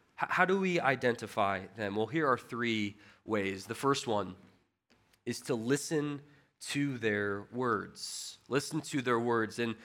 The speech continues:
verses ten through thirteen, Peter uses the word blasphemy three different times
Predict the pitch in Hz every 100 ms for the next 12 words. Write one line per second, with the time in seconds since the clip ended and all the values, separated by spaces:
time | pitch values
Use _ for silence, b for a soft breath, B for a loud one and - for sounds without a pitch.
0 | B B B - 123 165 160 147 - 170
1 | 170 165 160 151 139 - 151 110 101 139
2 | - b b b _ - - 185 180 156
3 | 135 139 160 165 151 156 139 139 135 -
4 | 120 117 127 151 151 - 123 107 107 -
5 | 143 147 190 196 185 175 - 160 151 98
6 | 101 117 -